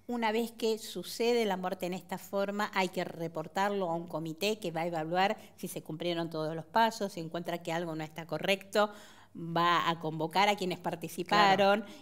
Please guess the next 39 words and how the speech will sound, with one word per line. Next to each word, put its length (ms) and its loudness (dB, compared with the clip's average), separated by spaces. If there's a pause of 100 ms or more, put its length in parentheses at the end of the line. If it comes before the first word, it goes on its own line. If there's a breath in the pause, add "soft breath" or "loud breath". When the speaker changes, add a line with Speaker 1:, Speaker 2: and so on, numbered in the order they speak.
Speaker 1:
Digamos, 400 -6
todo 180 0
esto 180 -4
está 200 -2
muy 320 -2
reglado. 640 -2
Speaker 2:
Eh, 140 0
Susana, 360 -2
antes 200 -4
de 80 -2
preguntarte 800 0
la 100 -4
realidad 340 -2
en 40 -6
Argentina 560 -4
respecto 540 -4
de, 400 0
este, 240 -10
la 80 -2
adecuación 400 -6
del 100 -8
esfuerzo 300 -10
terapéutico, 760 -6
me 200 -8
quedo 260 -2
pensando 340 -6
en 60 -6
lo 80 -8
que 80 -10
me 100 -6
decís. 300 -8
Se 160 -8
trata 340 -2
de 80 -2
las 140 -4
sociedad-, 640 -2
sociedades 440 -2
más 240 -2
evolucionadas, 920 -2